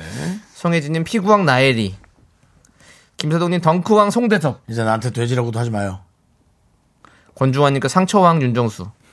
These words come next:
Speaker 2: 그것도 하지 마요.
Speaker 1: 김서동님께 라게왕 와이비.
Speaker 2: 하지 마! <laughs> 엠비씨 가서 해! 자.
Speaker 1: 자, 상품 드리겠습니다.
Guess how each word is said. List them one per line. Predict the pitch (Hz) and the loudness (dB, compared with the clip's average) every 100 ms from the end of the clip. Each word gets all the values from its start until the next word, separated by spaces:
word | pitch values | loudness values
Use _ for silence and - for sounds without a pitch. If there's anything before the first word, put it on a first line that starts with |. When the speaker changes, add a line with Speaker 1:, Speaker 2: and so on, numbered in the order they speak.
| _ - | _ -8
Speaker 2:
그것도 | 127 127 | -4 0
하지 | 131 | 2
마요. | 123 110 101 92 - _ | 2 2 0 -6 -16 _
Speaker 1:
김서동님께 | - 147 156 147 135 | -6 -2 0 -2 0
라게왕 | 123 151 180 165 147 | 0 2 2 2 0
와이비. | 117 120 117 110 98 | 0 0 -2 -4 -2
Speaker 2:
하지 | 185 | 2
마! | 240 294 320 233 - | 4 4 4 0 -4
<laughs> | 320 - - 370 - - - - - - - - - - - - _ _ _ _ - | -10 -8 -6 -6 -8 -18 -16 -14 -14 -14 -14 -14 -16 -16 -18 -20 _ _ _ _ -2
엠비씨 | 311 370 226 | 0 0 2
가서 | 311 254 285 | 2 2 2
해! | 254 180 - - - - - - _ _ _ _ _ _ - _ _ | 0 -4 -12 -20 -20 -20 -20 -20 _ _ _ _ _ _ -20 _ _
자. | 107 107 113 156 196 - _ - - - - 151 - - - - - - - - - - - - - - | -8 -4 -2 -2 -4 -14 _ -18 -18 -16 -12 -10 -12 -14 -16 -20 -20 -20 -20 -20 -20 -20 -20 -20 -20 -12
Speaker 1:
자, | - 143 - - - _ | -4 -2 -2 -8 -20 _
상품 | - - 175 165 - 170 | -10 -4 -2 -2 -2 -2
드리겠습니다. | 147 123 123 - - - | -2 -6 -8 -10 -12 -14